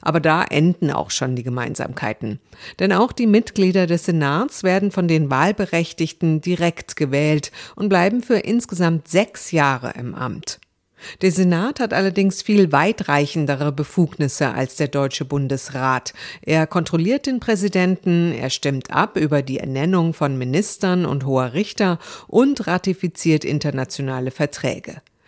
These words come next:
In Deutschland ist es so, der Bundestag wählt den Kanzler oder die Kanzlerin und deshalb hat umgekehrt die Bundesregierung immer auch eine Mehrheit, zumindest im Parlament.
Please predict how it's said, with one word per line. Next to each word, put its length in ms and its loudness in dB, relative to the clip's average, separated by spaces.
In 100 0
Deutschland 600 0
ist 280 -4
es 200 -2
so, 260 8
der 100 0
Bundestag 920 0
wählt 240 2
den 160 -2
Kanzler 720 -2
oder 160 -2
die 140 -8
Kanzlerin 760 2
und 180 -2
deshalb 520 0
hat 240 -2
umgekehrt 840 0
die 140 2
Bundesregierung 1000 2
immer 380 0
auch 260 2
eine 240 2
Mehrheit, 680 0
zumindest 580 -2
im 100 -4
Parlament. 720 0